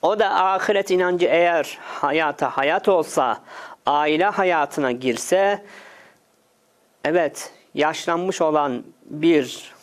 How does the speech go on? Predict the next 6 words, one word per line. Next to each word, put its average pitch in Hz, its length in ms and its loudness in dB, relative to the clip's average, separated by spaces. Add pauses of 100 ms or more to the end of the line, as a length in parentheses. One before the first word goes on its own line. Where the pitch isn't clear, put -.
(180)
koca 143 360 0
der 185 260 0
ki, 180 360 2 (360)
"Evet, 160 480 -2 (120)
şimdilik 180 840 0 (520)
eşim 165 500 -2